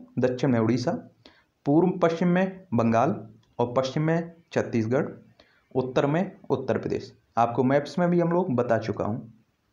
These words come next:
प्रमंडल की बात करें तो इसके प्रमंडल चार हैं, पलामू, संथाल परगना, उत्तरी छोटा नागपुर, दक्षिणी छोटा नागपुर। गठन के समय इसमें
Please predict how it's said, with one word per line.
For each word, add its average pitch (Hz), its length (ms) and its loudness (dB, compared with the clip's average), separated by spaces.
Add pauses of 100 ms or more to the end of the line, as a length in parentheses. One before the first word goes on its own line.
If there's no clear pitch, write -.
(1300)
प्रमंडल 180 440 4
की 220 120 2
बात 185 260 4
करें 202 380 2
तो 175 80 0
इसके 170 220 0
प्रमंडल 156 760 4 (760)
चार 104 320 2
हैं, 110 280 -8 (720)
पलामू, 127 420 4 (340)
संथाल 113 500 0 (260)
परगना, 107 340 0 (400)
उत्तरी 143 320 0
छोटा 165 280 0
नागपुर, 160 460 0 (360)
दक्षिणी 135 480 0
छोटा 131 340 0 (320)
नागपुर। - 420 -4 (720)
गठन 147 360 4
के 220 120 2
समय 202 220 2
इसमें 202 560 2